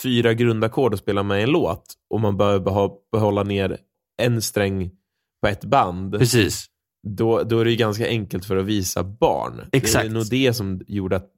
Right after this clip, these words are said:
Speaker 1: att det blev så populärt, för då kunde man spela med sina barn hemma
Speaker 2: Ja.
Speaker 1: eller i skolan.
Speaker 2: Nej, men precis. Som i Kanada.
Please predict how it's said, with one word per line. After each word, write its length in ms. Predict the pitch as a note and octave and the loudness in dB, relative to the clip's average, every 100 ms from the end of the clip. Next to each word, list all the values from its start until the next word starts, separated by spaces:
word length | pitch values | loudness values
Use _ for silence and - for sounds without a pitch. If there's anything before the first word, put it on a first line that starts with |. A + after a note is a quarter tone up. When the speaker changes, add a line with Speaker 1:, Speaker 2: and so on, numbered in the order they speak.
| - | -6
Speaker 1:
att 120 | - | -4
det 60 | G2 | -2
blev 180 | G2 F#2 | 0 0
så 140 | - | -4
populärt, 520 | G2 F#2 A#2+ C#3+ F#2 | -8 -4 0 0 0
för 80 | - | -8
då 80 | - | -10
kunde 180 | G#2+ G2 | -8 -6
man 120 | F#2+ | -8
spela 420 | - A2 G2 F#2 | -6 -4 -2 -4
med 220 | F#2 F#2+ | -6 -6
sina 200 | F#2 F2 | -6 -8
barn 380 | F#2+ C#3+ B2+ F#2 | -2 0 0 -2
hemma 320 | - C#2 - - | -8 -10 -10 2
Speaker 2:
Ja. 400 | D#3+ E3 F3+ F3+ | 4 6 6 4
Speaker 1:
eller 100 | A2 | -2
i 40 | |
skolan. 560 | - A#2 E2 D2+ D#2+ - - | -4 -4 -4 -6 -8 -10 2
Speaker 2:
Nej, 120 | E3+ | 4
men 140 | F3+ | 6
precis. 500 | F3+ E3 F3 B2 - | 2 2 2 0 0
Som 200 | - G3 | 2 4
i 40 | F3+ | 4
Kanada. 580 | D#3+ D3+ A3+ A#2 E2+ | 4 2 2 2 0